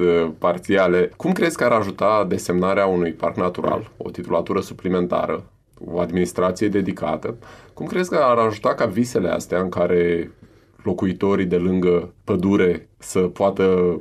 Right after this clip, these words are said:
munci și să poată câștiga bani altfel de la pădure decât cărând lemne pentru pădurar sau făcând naveta spre oraș?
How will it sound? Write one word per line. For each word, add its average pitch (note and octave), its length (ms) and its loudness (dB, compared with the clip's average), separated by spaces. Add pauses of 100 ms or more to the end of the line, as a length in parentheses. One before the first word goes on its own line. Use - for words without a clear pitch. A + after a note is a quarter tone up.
(140)
munci F2+ 380 -4
și G2+ 320 -2
să - 120 -14
poată F2+ 240 -2
câștiga F2+ 440 -2
bani F#2 480 -2 (500)
altfel A2+ 640 2
de F2 80 -2
la F2 140 0
pădure F2+ 380 0
decât E2 420 -6 (280)
cărând F#2+ 360 0
lemne F2+ 280 2
pentru F2 300 -2
pădurar E2+ 580 0
sau D2+ 480 -4
făcând F#2 360 -4
naveta F2+ 400 0
spre F2+ 220 -2
oraș? E2+ 480 2